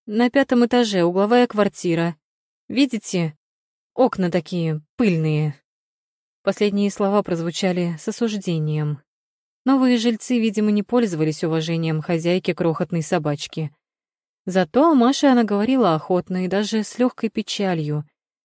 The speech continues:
Так Назарову показалось. "А кто там сейчас проживает?" "А кто жил, тот и проживает. Митрофанова. Это, как я понял, прежние соседи Степановой". "Да, верно".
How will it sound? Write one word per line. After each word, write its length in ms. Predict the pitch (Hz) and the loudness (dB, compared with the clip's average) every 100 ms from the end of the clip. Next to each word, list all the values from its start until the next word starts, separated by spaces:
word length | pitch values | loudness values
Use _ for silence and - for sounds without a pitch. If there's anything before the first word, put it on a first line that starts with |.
| _ _ | _ _
Так 160 | 202 196 | -4 0
Назарову 440 | 202 208 175 156 | 0 2 2 0
показалось. 800 | 151 165 185 165 151 147 - - _ _ _ _ _ _ _ _ | -2 -2 -2 0 -2 -4 -10 -18 _ _ _ _ _ _ _ _
"А 180 | 160 156 | -4 -2
кто 200 | - 180 | -2 -2
там 160 | 196 185 | 0 -2
сейчас 360 | 185 175 175 | -4 -6 -6
проживает?" 680 | - 175 175 170 165 160 - _ _ _ _ _ _ _ | -4 -4 -2 -2 -2 -2 -8 _ _ _ _ _ _ _
"А 140 | 208 190 | -2 -2
кто 200 | - 185 | 0 -2
жил, 260 | 165 160 | 0 -2
тот 180 | 156 170 | -2 -4
и 40 | 165 | -4
проживает. 800 | 175 160 165 185 247 254 - _ _ _ - | -4 -2 0 2 2 2 -2 _ _ _ -6
Митрофанова. 920 | 180 170 - 156 185 220 226 202 196 - _ _ _ _ _ _ | -2 0 0 0 2 2 2 0 -4 -8 _ _ _ _ _ _
Это, 260 | - 202 233 | -2 0 0
как 200 | 214 196 | 0 0
я 120 | 202 | 0
понял, 380 | 190 214 208 190 | 0 0 2 0
прежние 460 | 185 196 185 185 185 | 0 -2 0 -2 -2
соседи 420 | 190 185 190 175 | -4 -2 -4 -4
Степановой". 840 | 180 - 220 190 151 147 147 - _ _ _ _ | -6 -6 -2 0 0 -2 -6 -8 _ _ _ _
"Да, 440 | 202 190 233 330 330 - | -2 2 4 2 -2 -6
верно". 600 | 175 170 165 175 190 | -2 0 0 0 -2